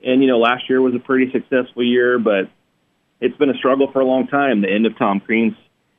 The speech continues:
tenure, Archie Miller probably, you know,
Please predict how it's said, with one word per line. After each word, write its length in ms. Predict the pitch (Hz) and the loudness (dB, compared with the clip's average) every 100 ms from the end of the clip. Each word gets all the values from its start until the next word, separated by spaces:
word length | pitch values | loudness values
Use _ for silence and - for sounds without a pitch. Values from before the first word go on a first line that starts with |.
| _ | _
tenure, 480 | 156 147 139 135 135 | 0 2 2 2 0
Archie 280 | 107 104 107 | -2 -2 -2
Miller 540 | 110 127 127 123 120 - _ _ _ | 0 2 2 0 -2 -8 _ _ _
probably, 420 | - 131 131 117 - | -2 0 0 -2 -4
you 100 | 107 | -6
know, 160 | 98 | -6